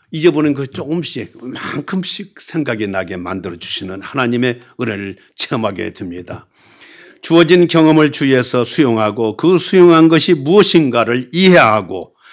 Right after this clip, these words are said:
이해한 그것을 합리적으로 판단하고 그리고 마침내 판단된 그것을 따라서 책임적인 행동을 할 때 비로소 한 인간이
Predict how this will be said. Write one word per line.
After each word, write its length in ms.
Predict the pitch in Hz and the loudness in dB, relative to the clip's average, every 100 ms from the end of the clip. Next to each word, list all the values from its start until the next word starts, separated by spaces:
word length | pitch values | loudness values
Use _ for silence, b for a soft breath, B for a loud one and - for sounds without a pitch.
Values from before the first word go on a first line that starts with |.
| B B B | B B B
이해한 580 | - 196 208 185 196 185 | 0 4 6 6 6 4
그것을 440 | 151 160 151 151 | 4 2 4 2
합리적으로 840 | 127 - 233 220 202 175 156 151 135 | 2 4 6 6 4 2 2 2 0
판단하고 800 | - 214 185 131 117 98 98 - _ | 0 2 4 2 0 -2 -8 -12 _
그리고 300 | - 127 113 | -2 0 0
마침내 640 | 110 120 - 127 110 104 - | 0 0 0 -2 -2 -4 -4
판단된 760 | - 202 175 170 160 151 143 | 0 2 4 4 4 2 0
그것을 460 | 135 123 123 104 - | -4 -4 -4 -4 -2
따라서 540 | 131 110 107 160 190 B B B | 0 0 -2 -4 -6 B B B
책임적인 800 | - - - 180 165 160 147 147 | -10 -6 0 0 0 0 2 0
행동을 420 | 135 151 131 120 | 0 -2 0 0
할 200 | 110 101 | 0 -2
때 200 | - 120 - B B B | -4 -6 -6 B B B
비로소 400 | 113 107 - 117 | -4 -4 -4 -6
한 300 | - 180 160 | 0 2 6
인간이 640 | 165 151 156 151 165 | 6 6 4 4 4